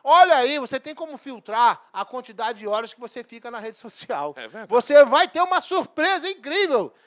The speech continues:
Speaker 1: Tem gente que fica três horas. Não tenho, não, não tenho tempo pra estudar uma hora. Mas
Speaker 2: <laughs>
Speaker 1: fica três horas, quatro horas na rede social. E às vezes você também não consegue se organizar.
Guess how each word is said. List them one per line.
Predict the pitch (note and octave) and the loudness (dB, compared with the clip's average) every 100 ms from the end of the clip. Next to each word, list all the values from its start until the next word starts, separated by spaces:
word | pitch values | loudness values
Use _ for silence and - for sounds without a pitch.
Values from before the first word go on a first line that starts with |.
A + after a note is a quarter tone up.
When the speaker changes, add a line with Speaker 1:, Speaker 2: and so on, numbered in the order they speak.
| - | -14
Speaker 1:
Tem | D4+ | -10
gente | C4+ | -10
que | - | -10
fica | E4+ D4 | -8 -8
três | - C#4 C#4 | 0 0 2
horas. | G#3+ C4 G#3 - _ _ | 4 4 2 -6 _ _
Não | B3 | -10
tenho, | B3 C4+ C#4+ | -4 -4 -4
não, | A#3+ G3+ | -4 -6
não | G#3+ | -6
tenho | A3 B3+ | -12 -12
tempo | - G3+ G#3+ A3+ | -10 -6 -6 -6
pra | A3 A3 | -6 -8
estudar | - A#3 F#3+ | -8 -4 0
uma | A3 D#4 | 0 2
hora. | A3+ D3 A2+ - - E3 | 4 2 -2 -16 -18 -12
Mas | G#3 G#3+ | -10 -10
Speaker 2:
<laughs> | |
Speaker 1:
fica | G#3+ A#3 | -12 -12
três | G#3 - B3+ E4+ G3 | -12 -4 -4 -4 0
horas, | G#3+ A3+ A3+ D3 - _ - | 2 2 0 -6 -16 _ -4
quatro | B3+ C4 D4+ D#4 | -2 -2 -6 -2
horas | A#3 B3+ A#3+ | 0 -2 -6
na | B3 | -12
rede | G#3+ A3 | -16 -18
social. | B3 - - A3 B2 _ _ _ _ _ _ _ _ | -20 -20 -14 -12 -12 _ _ _ _ _ _ _ _
E | G3+ | -14
às | G#3+ | -12
vezes | G3+ G#3+ | -14 -16
você | A3 C#4 | -20 -20
também | B3+ B3+ | -20 -20
não | |
consegue | C#4 F4+ - D#4+ | -20 -20 -16 -16
se | - | -16
organizar. | D#4+ D4 D4 C4 G3 | -20 -20 -20 -12 -10